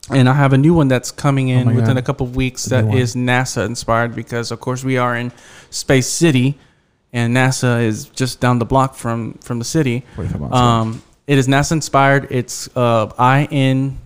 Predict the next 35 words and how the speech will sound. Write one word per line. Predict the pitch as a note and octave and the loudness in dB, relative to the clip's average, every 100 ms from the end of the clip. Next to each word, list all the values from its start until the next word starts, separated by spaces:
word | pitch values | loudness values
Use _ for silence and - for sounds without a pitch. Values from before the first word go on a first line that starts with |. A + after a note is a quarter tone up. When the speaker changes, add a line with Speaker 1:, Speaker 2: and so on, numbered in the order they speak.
| - | -2
Speaker 1:
I | D3+ | -2
T | - E3+ | 0 0
N | C3 | 0
S, | A2+ - - | -2 -4 -6
which | C#3 B2+ | -4 -4
is | B2 - | -4 -2
Inside | C3+ B2 B2 | -2 0 -2
the | A#2 | -2
North | A#2 F2 | -2 -4
Side. | - E2+ C#2 - - - - | -4 -4 -6 -12 -20 -12 -2
And | A#2+ A#2 | 0 2
that | B2 | 2
is | B2 | 0
going | - B2 | 0 -2
to | A2+ | -2
be | A#2 F#2 | -2 -2
a | A#2 | -4
glitter | A#2+ B2 A2+ G#2+ | 0 0 2 -2
one, | G2 F#2 G2 G2+ | -4 -6 -8 -8
so | - G2+ | -6 -4
it's | F2 - | -4 -6
gonna | - A2 | -6 -4
look | A2 | -4
very | - F#2+ | -6 -6
pretty | - - E3 | -6 -2 0
and | E3+ | 2
stuff | F3+ F#3 | 2 2
like | F#3 F3 | 0 2
Speaker 2:
Yes, | A#2 - | 0 -2
Speaker 1:
that. | - | 0
Speaker 2:
just | D3+ | -2
in | F#3 | 0
time | E3 F3 | 0 2
Speaker 1:
So, | D3+ | 4
Speaker 2:
for | C3+ | 4